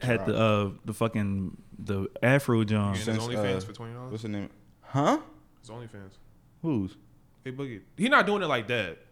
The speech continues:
Speaker 3: but he's, like, rele-, he's actually using it to release music. He's not using it, like, in that type of way.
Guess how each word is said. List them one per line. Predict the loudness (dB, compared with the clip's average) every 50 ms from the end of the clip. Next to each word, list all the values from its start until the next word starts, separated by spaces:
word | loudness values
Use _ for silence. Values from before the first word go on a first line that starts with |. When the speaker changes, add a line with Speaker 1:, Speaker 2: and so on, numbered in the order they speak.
| -20 -10 -8
Speaker 3:
but | -6 -4
he's, | -4 -2
like, | -2 -4 -4 -4
rele-, | -4 -6 -4 -4
he's | -4 -2 0
actually | 2 2 2 0 -2 -6 -6
using | -4 -4 -4 -4 -6 -8
it | -8
to | -8 -8
release | -8 -8 -8 -10
music. | -12 -12 -14 -14 -14 -16 -16 -14
He's | -12 -10 -8
not | -6 -6
using | -6 -6 -8 -10
it, | -12 -14 -14 -14
like, | -14 -14 -14
in | -16 -14
that | -12 -12 -12 -12
type | -14 -16 -16
of | -16 -16
way. | -18 -20